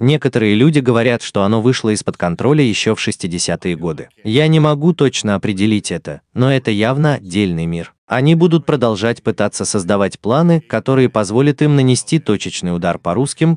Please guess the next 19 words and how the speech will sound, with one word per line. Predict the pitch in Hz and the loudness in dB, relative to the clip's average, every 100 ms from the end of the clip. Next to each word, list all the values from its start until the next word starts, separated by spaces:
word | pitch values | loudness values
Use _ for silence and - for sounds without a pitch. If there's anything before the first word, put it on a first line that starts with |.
| - | -2
как | 117 - | -8 -2
только | 143 143 | -2 0
представится | 120 113 - - 87 95 - | -2 -4 -4 -4 -2 -2 -4
такая | 95 87 87 87 | -6 -4 -4 -2
возможность. | 95 98 87 80 71 - - 95 95 101 127 147 113 _ _ _ _ _ _ _ - | -2 -2 -4 -6 -14 -16 -20 _ _ _ _ _ _ _ _ _ _ _ _ _ -2
Ми | 123 170 | 4 4
шесть | - 185 180 143 | 4 2 2 0
глубоко | 123 123 104 - 131 | 0 2 0 2 2
укоренилась | 131 120 104 98 131 151 | 2 0 0 2 2 2
среди | - 107 92 107 | 0 -2 0 0
украинцев. | 101 104 92 80 - - - _ - | 0 -2 -2 -4 -8 -14 -20 _ -4
Британцы | 110 131 143 160 175 160 | 0 0 2 0 2 -2
в | |
конечном | - 120 117 107 107 98 | -2 -2 -2 -4 -4 -4
счете | - 151 170 123 | 0 0 0 0
гораздо | 113 107 104 107 | 0 0 -2 -2
больше, | 95 117 123 - | 0 0 0 -4
чем | - 101 | -4 -2
мы, | 90 101 156 | 0 2 2